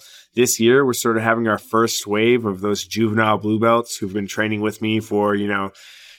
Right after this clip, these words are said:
eight, nine, ten years. And we're only gonna have more of that over the next couple years here. So it's really exciting to sort of see the plan come together. It was really a long-term vision from the get-go, but I think it's something people that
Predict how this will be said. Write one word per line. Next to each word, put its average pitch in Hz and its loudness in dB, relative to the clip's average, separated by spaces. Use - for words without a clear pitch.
eight, 117 2
nine, 117 2
ten 113 -2
years. 127 2
And 104 -4
we're 104 -2
only 120 2
gonna 135 0
have 139 0
more 120 4
of 139 0
that 135 4
over 123 0
the 123 -2
next 127 -2
couple 139 -2
years 135 2
here. 107 2
So 117 0
it's - -4
really 170 4
exciting 135 0
to 131 -6
sort 113 -2
of 107 0
see 117 2
the 101 -4
plan 110 -2
come 113 -2
together. 110 -2
It 117 0
was 117 2
really 131 6
a 107 4
long-term 110 2
vision 107 -2
from 107 -4
the 95 -6
get-go, 135 0
but 107 0
I 104 2
think 120 4
it's - -6
something 117 0
people 113 0
that 107 0